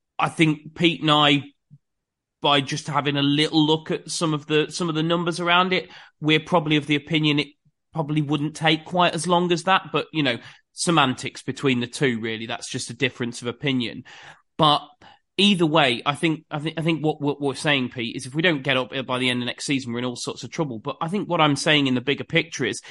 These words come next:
if when we do get up, if we haven't got that plan, if we haven't got that structure, if we haven't sorted out the recruitment team, and I realise this is stuff you've heard before from us,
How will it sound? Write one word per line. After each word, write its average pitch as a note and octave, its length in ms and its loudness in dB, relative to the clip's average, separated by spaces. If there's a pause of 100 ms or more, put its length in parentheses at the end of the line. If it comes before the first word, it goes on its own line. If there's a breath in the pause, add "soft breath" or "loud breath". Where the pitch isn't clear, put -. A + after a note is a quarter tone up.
(340 loud breath)
if G#3 180 4
when F#3+ 200 4
we D3+ 80 4
do G3 260 2
get C3+ 200 2
up, A2+ 220 -10
if D#3+ 160 -4
we F#3 100 -2
haven't G3 440 2
got F3+ 220 -2
that D#3+ 240 2
plan, D#3 220 4
if - 100 -8
we C#3+ 80 -4
haven't G3 240 -2
got D#3+ 120 -2
that D3+ 140 -8
structure, - 420 -2
if A#2 80 -4
we D3 80 4
haven't F#3 220 2
sorted D#3 300 0
out C#3+ 160 2
the B2+ 60 -4
recruitment C3+ 520 -2
team, A#2+ 220 -6
and C#3 60 2
I D#3 40 6
realise E3 460 4 (240 loud breath)
this C#3+ 160 -2
is C#3+ 100 -2
stuff - 260 0
you've C3 140 0
heard B2+ 300 2
before D3 360 2
from B2+ 160 -2
us, - 220 -6